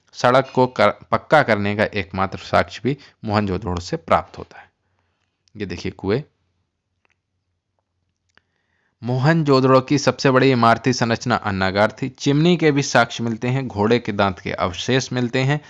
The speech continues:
सर्वाधिक मात्रा में मोहरें प्राप्त हुई। ये सारे क्वेश्चन हैं। एक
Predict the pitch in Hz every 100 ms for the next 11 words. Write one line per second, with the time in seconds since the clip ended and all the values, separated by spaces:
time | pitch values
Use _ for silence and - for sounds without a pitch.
0 | - - _ - 139 135 135 131 151 131
1 | 127 - 123 127 147 123 113 135 123 98
2 | 95 104 107 - 127 123 123 101 - 92
3 | 90 113